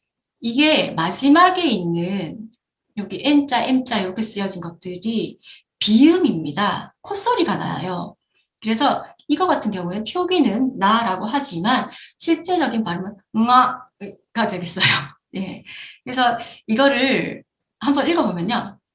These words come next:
까, 카, 가, 가, 응아가 됩니다. 예, 저도 이제 네이티브는 아니기 때문에 좀 한계는 있지만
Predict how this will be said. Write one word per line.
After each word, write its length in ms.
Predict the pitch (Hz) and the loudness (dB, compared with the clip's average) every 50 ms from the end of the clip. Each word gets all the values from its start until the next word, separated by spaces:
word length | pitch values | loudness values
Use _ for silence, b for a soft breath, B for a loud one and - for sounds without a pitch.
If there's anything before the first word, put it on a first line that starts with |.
| _ _ _ _ _ _ | _ _ _ _ _ _
까, 440 | - 233 233 233 233 233 - - - _ _ _ _ _ | 2 4 4 4 4 2 0 -6 -14 _ _ _ _ _
카, 480 | - - 269 247 240 240 240 240 - - _ _ _ _ _ | -2 2 2 4 4 2 0 -4 -12 -18 _ _ _ _ _
가, 460 | - 220 220 226 226 233 - - - _ _ _ _ - 180 | 0 4 4 4 4 2 -4 -12 -18 _ _ _ _ -4 2
가, 380 | 254 233 226 226 226 - - _ _ _ - | 4 4 4 4 2 -2 -8 _ _ _ -6
응아가 1500 | 208 214 220 226 220 - - - - _ _ _ _ _ _ _ _ _ _ _ _ - 220 214 226 220 - - _ _ | -2 2 2 2 2 0 -6 -12 -20 _ _ _ _ _ _ _ _ _ _ _ _ -2 0 0 0 -2 -4 -10 _ _
됩니다. 480 | - 165 165 151 139 - 170 170 - _ _ _ _ _ _ _ _ _ _ _ _ _ _ _ _ _ _ _ _ - | -8 -6 -6 -4 -4 -6 -8 -8 -10 _ _ _ _ _ _ _ _ _ _ _ _ _ _ _ _ _ _ _ _ -14
예, 200 | 170 165 175 170 | -12 -12 -12 -12
저도 280 | - 185 180 185 190 | -12 -12 -10 -8 -10
이제 280 | 185 175 185 170 - - - _ _ _ | -10 -8 -8 -10 -10 -12 -18 _ _ _
네이티브는 460 | 196 190 208 214 214 - - 185 175 160 | -6 -4 -4 -4 -4 -8 -12 -10 -8 -6
아니기 300 | - 175 180 202 208 214 | -6 -4 -4 -6 -6 -6
때문에 520 | - 180 170 147 165 170 170 190 226 - B B B B B | -6 -6 -6 -6 -6 -6 -6 -8 -8 -10 B B B B B
좀 120 | - 196 | -14 -8
한계는 320 | - 262 254 262 233 214 170 | -4 -4 -2 0 0 -2 -2
있지만 520 | - - - 185 175 170 175 208 254 262 | -2 -6 -8 -8 -6 -4 -4 -4 -6 -6